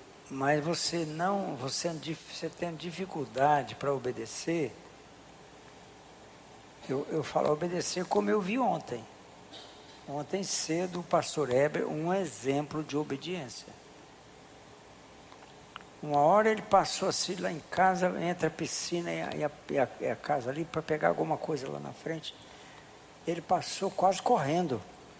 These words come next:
Ele estava com pressa de cumprir a tarefa, né? Mas ele não perguntou nada. Você falou: "O que eu tenho que fazer?" Você vai fazer isso, né?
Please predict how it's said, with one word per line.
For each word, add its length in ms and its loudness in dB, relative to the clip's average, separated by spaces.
Ele 100 -2
estava 280 0
com 220 2
pressa 500 6
de 160 -6
cumprir 480 4
a 40 4
tarefa, 640 2
né? 280 -6
Mas 160 -2
ele 100 8
não 100 4
perguntou 500 4
nada. 400 4
Você 180 -10
falou: 200 2
"O 20 -14
que 140 0
eu 80 6
tenho 220 -2
que 80 -10
fazer?" 420 -6
Você 160 -6
vai 100 0
fazer 280 -4
isso, 360 -8
né? 220 -8